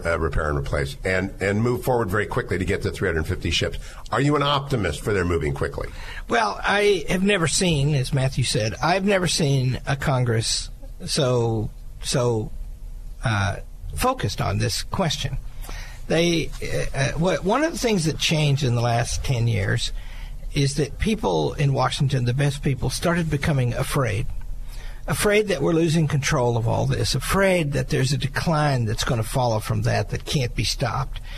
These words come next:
Speaker 2: And also, along with afraid, frustrated. Because, it, you know, to repeal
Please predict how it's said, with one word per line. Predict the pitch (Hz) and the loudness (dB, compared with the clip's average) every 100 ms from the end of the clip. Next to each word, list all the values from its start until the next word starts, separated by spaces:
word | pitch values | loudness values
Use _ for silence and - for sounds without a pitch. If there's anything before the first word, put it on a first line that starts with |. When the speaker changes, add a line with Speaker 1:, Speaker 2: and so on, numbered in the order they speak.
| - - - | -10 -10 -2
Speaker 2:
And | 160 | 2
also, | 208 254 262 - - | 2 2 2 2 2
along | 151 170 202 202 | 2 4 4 2
with | 160 | 0
afraid, | 156 - 151 147 151 156 - | 0 2 2 2 0 -4 -8
frustrated. | - 277 285 - 113 101 - - - - - - - | -4 -2 -2 0 0 0 -4 -6 -8 -8 -10 -12 -10
Because, | - 151 180 165 156 - - - | -4 0 2 2 0 -4 -6 0
it, | 165 135 127 - 151 | 0 0 -8 -4 0
you | 151 | 2
know, | 139 | 2
to | - | 0
repeal | 156 147 - 269 254 151 131 123 | 0 2 2 4 4 4 2 2